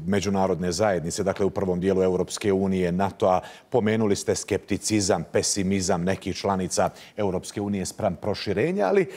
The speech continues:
koliko je u ovom momentu zapravo za Makedoniju važno da potencira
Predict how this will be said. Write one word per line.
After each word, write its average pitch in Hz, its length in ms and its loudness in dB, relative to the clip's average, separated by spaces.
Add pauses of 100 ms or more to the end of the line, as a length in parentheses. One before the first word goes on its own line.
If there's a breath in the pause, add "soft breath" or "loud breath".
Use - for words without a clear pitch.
(1080 loud breath)
koliko 165 320 2
je 208 40 6
u 190 60 4
ovom 185 200 4
momentu 160 400 0
zapravo 123 440 2
za 107 140 2
Makedoniju 123 680 0
važno 131 460 0
da 120 180 2
potencira 131 800 0